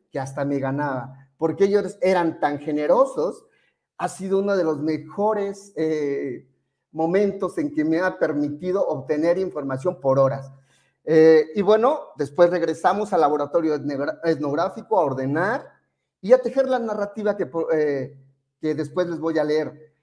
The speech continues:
Dentro de esto, sí quiero que sean atentos. En esta narrativa vamos a vivir dos momentos, lo émic y lo étic. ¿Qué es lo émic? Lo émic es el punto de vista del facilitador de la información.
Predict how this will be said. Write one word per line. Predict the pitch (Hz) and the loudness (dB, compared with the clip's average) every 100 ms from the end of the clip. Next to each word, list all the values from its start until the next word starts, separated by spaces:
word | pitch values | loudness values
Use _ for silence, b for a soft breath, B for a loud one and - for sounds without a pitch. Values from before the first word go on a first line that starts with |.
| _ - | _ 0
Dentro | 170 - 180 | 0 2 2
de | 208 277 | 6 4
esto, | 277 - 190 185 | 4 -4 -4 -4
sí | 190 | -8
quiero | 147 185 180 | -4 -4 -2
que | 156 147 | -4 -4
sean | 143 160 156 | -4 -2 -2
atentos. | 151 175 175 160 240 - _ _ - | -4 -4 -6 -6 -10 -14 _ _ -10
En | 294 | -4
esta | 196 196 | -2 0
narrativa | 247 247 240 240 160 156 165 - | -2 -2 -4 -2 0 2 0 -2
vamos | 156 196 233 - | -2 0 -2 -2
a | 160 | -2
vivir | 143 147 170 | -2 -2 -4
dos | 175 175 | -2 -4
momentos, | 180 160 175 202 139 123 _ _ | -2 -2 -4 -6 -12 -18 _ _
lo | 143 160 | -2 2
émic | 185 220 240 - - | 2 2 -2 -6 -4
y | 151 | 0
lo | 147 | 0
étic. | 143 139 117 _ _ _ | -2 -6 -16 _ _ _
¿Qué | 190 | 0
es | 214 202 | 0 0
lo | 175 | 0
émic? | 160 135 127 - _ _ _ _ 170 | 0 -2 -6 -14 _ _ _ _ 0
Lo | 196 | 4
émic | 262 240 226 - 196 _ _ _ _ _ - | 4 2 -4 -8 -16 _ _ _ _ _ -2
es | 196 220 214 | 0 0 -4
el | 156 147 | -8 -6
punto | 147 202 240 - 160 | -6 -4 -4 -2 0
de | 143 | 0
vista | 180 202 - 143 156 - - _ _ _ _ _ _ _ _ - | -2 -6 -10 -8 -8 -12 -20 _ _ _ _ _ _ _ _ -12
del | 139 147 190 202 214 - - - | -2 4 4 4 0 -8 -18 -8
facilitador | 156 139 160 143 143 131 139 | -6 -4 -4 -2 0 0 0
de | 131 | -2
la | 123 | -4
información. | 117 120 117 113 117 113 - | -8 -10 -10 -10 -14 -14 -18